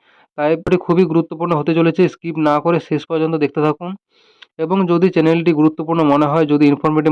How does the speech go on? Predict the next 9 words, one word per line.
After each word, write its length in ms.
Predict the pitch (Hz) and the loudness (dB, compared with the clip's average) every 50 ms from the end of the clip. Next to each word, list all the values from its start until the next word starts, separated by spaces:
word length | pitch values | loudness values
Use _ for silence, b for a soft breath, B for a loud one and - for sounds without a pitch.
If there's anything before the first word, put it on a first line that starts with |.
| 151 143 | 2 2
মনে 120 | 147 151 143 | 2 2 2
হয়, 140 | 143 165 165 165 | 0 0 0 -2
তাহলে 200 | 139 131 135 143 143 _ | -4 -2 -2 -4 -4 _
প্লিজ 240 | 156 156 165 180 160 165 156 | -6 -4 -4 -4 -2 -4 -6
একটা 140 | - - 143 - - | -6 -6 -14 -6 -4
সাবস্ক্রাইব 420 | 165 - - - - - 151 156 151 - | -4 -4 -4 -6 -6 -4 -4 -4 -2 -2
করে 120 | 151 143 143 147 | 0 0 0 0
দেবেন। 200 | 151 160 180 185 190 b b b b b b b b b - | 0 0 -2 -2 -4 b b b b b b b b b -8
এরকম 240 | 147 143 - 165 | -8 -4 -4 -4